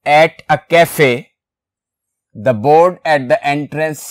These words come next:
said, "Three glasses of cold coffee with ice cream equals to four cups of cappuccino।" जब आप एक कैफे में एंटर होते हैं तो बोर्ड हमें ये बताता है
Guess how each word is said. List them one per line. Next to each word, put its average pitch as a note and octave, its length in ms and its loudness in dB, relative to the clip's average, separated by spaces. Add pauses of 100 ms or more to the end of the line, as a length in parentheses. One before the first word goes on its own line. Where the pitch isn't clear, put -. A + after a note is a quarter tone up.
said, B2+ 400 0 (800)
"Three F3 340 -6
glasses D3 500 0 (140)
of A#2+ 100 -10 (160)
cold C#3 380 -6
coffee A#2+ 420 -4 (560)
with A2+ 320 -10
ice A#2+ 320 -6
cream A2 300 -8 (380)
equals C#3+ 600 -6 (140)
to B2+ 80 -6 (160)
four C3 340 -6 (280)
cups - 360 -2 (240)
of A#2 240 -2 (240)
cappuccino।" A2+ 640 -10 (1400)
जब C3 140 0
आप D3+ 260 2 (280)
एक D3+ 300 -2 (140)
कैफे D3+ 400 0
में D#3 280 0 (100)
एंटर C#3+ 340 0
होते C3 380 0
हैं B2 180 -4
तो C#3+ 120 -4 (100)
बोर्ड C#3+ 340 4
हमें C3+ 240 -4
ये C3+ 160 -2
बताता A2+ 520 -2
है G2 160 -2